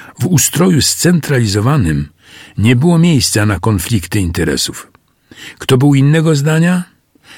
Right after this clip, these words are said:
tego uważano za wroga, którego należy zniszczyć. Stąd często i dziś przedstawiciel drugiej strony w negocjacjach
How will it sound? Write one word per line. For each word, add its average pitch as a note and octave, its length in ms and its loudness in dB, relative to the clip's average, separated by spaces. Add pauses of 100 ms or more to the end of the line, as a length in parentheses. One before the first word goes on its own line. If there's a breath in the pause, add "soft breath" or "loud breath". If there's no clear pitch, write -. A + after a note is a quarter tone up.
tego D3+ 240 0
uważano B2 540 0
za F2+ 140 -2
wroga, B2+ 400 2
którego A2 320 -2
należy G2+ 360 0
zniszczyć. - 600 -6 (760 loud breath)
Stąd - 460 -2
często E3+ 440 0
i A2 160 -2
dziś B2+ 400 0 (380 loud breath)
przedstawiciel B2+ 800 0
drugiej C#3 420 2
strony A#2+ 460 0
w F#2+ 60 -2
negocjacjach A2+ 920 -2